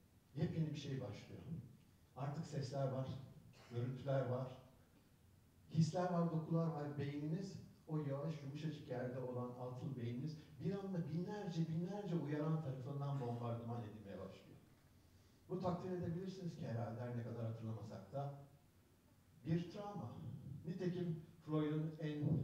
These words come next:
sadık örge-, öğrencilerinden biri olan Otto Rank, bin dokuz yüz yirmili yazılarda yazdığı kitabında diyor ki, "Doğum bir travmadır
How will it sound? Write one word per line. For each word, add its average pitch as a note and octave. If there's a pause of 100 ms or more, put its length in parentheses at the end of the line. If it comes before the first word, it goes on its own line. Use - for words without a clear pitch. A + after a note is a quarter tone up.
(380)
sadık B2
örge-, A#2+
öğrencilerinden A#2
biri A2
olan A2
Otto A#2
Rank, A#2 (400)
bin D#3+
dokuz D#3
yüz -
yirmili D3+
yazılarda A2+
yazdığı A2+
kitabında A2+ (520)
diyor D3
ki, D#3+ (520)
"Doğum C3+
bir -
travmadır A#2+